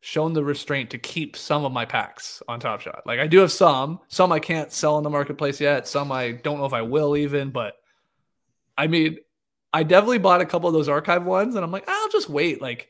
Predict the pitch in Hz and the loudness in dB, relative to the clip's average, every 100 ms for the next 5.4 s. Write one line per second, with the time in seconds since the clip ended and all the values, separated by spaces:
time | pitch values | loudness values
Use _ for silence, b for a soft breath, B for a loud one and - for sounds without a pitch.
0 | _ - 175 180 185 175 160 160 165 170 | _ -4 0 2 2 2 0 0 -4 0
1 | 160 - - _ _ _ _ _ _ 392 | -2 -2 -12 _ _ _ _ _ _ -2
2 | 180 156 175 180 220 403 330 143 131 - | 0 2 2 2 2 2 2 0 -4 -4
3 | 139 117 - 156 143 127 147 254 185 208 | -4 -4 -6 0 0 4 4 6 6 4
4 | 165 156 156 233 180 175 147 143 214 180 | 2 0 0 2 2 0 0 2 4 2
5 | 151 165 156 139 | -2 -2 -2 -4